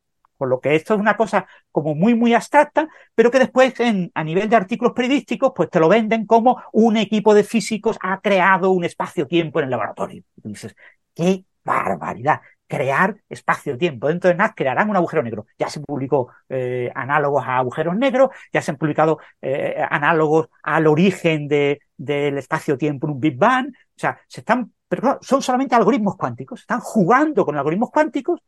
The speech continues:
ahora mismo implementados físicamente en ordenadores cuánticos muy sencillitos, con muy poquitos elementos, y uno de los trabajos que está liderando,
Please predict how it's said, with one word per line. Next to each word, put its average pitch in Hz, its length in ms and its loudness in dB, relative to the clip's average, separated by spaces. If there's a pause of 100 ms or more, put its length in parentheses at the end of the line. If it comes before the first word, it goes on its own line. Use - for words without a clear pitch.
(200)
ahora 170 160 4
mismo 160 380 0 (220)
implementados 160 640 0
físicamente 208 640 -2
en 135 80 -4
ordenadores 151 340 0
cuánticos 180 400 0
muy 175 160 2
sencillitos, 180 800 -2 (240)
con 127 160 -10
muy 185 140 -2
poquitos 185 280 0
elementos, 254 440 -2 (180)
y 202 100 -2
uno 254 80 2
de 233 60 2
los 233 120 4
trabajos 220 340 2
que 160 80 -6
está 175 140 -2
liderando, 196 600 2